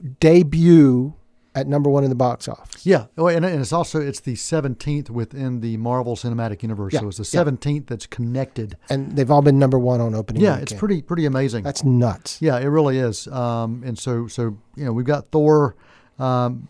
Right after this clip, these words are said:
Speaker 2: still continuing to go strong at the box office. It'll have another solid weekend. I think it will, uh, beat out Murder on the Orient Express, uh, which also opens this weekend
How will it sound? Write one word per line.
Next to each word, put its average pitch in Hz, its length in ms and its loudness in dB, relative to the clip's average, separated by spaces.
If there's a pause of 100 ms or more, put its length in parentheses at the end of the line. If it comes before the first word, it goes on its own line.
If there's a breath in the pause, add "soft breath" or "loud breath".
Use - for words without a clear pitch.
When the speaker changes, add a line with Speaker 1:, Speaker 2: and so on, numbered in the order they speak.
Speaker 2:
still 185 380 2
continuing 131 600 -2
to 117 60 -4
go 117 200 -2
strong 123 380 -2
at 107 60 -8
the 110 60 -10
box 110 240 -6
office. 107 340 -8
It'll 117 200 -6
have 113 120 -4
another 113 280 -4
solid 113 320 -4
weekend. 113 400 -6
I 110 40 -6
think 120 220 -8
it 110 80 -14
will, 110 300 -4
uh, 107 80 -6
beat 113 200 -6
out 113 300 -6 (380 soft breath)
Murder 127 400 0
on 113 100 -2
the 113 100 -2
Orient 117 280 0
Express, 113 640 -6
uh, 107 400 -8
which 110 280 -10
also 123 440 -8
opens 107 340 -8
this 185 260 -2
weekend 131 540 -4